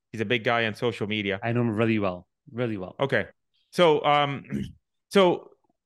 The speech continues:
Speaker 1: you know, one thing's about him is that, um, he definitely,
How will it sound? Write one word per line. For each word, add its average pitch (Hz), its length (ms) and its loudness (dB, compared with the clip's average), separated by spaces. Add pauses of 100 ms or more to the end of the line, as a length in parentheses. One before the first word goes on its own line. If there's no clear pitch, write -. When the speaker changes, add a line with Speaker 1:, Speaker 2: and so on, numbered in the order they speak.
(140)
Speaker 1:
you 185 100 0
know, 185 80 4
one 202 160 4
thing's 202 200 2
about 170 200 4
him 185 220 0
is 139 140 0
that, 135 260 0 (180)
um, 127 400 0 (1040)
he 202 240 -4
definitely, 208 720 0